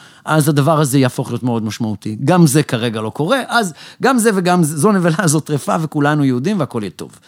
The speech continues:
בעזרת השם. אבל, תבינו,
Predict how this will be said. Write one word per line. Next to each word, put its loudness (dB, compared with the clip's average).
בעזרת 0
השם. -14
אבל, 0
תבינו, 2